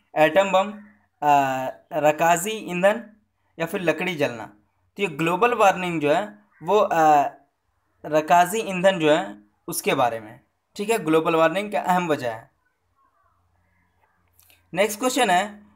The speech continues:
माहौलियाती में गैर, अ, मामूली तब्दीलियों के लिए कौन जिम्मेदार है? माहौलियाती में गैर मामूली तब्दीलियों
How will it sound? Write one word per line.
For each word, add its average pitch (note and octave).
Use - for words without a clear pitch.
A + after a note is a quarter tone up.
माहौलियाती G#3+
में C4
गैर, A#3
अ, F3+
मामूली F#3
तब्दीलियों F#3+
के G#3+
लिए G3
कौन G3
जिम्मेदार B2+
है? C3
माहौलियाती F#3+
में A#3+
गैर F#3+
मामूली G#3
तब्दीलियों G3